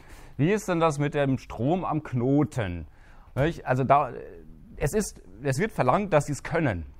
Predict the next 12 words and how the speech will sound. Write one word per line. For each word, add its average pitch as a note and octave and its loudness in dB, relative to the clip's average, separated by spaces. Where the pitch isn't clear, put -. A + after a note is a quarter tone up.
Das A#2+ -4
ist - -12
der A2+ -2
Punkt, A#2 -6
dass G2 -4
Sie G#2+ -8
es G2+ -4
wirklich C#3 -4
sicher F3 0
beherrschen D3 2
und C3+ 2
nicht E3 0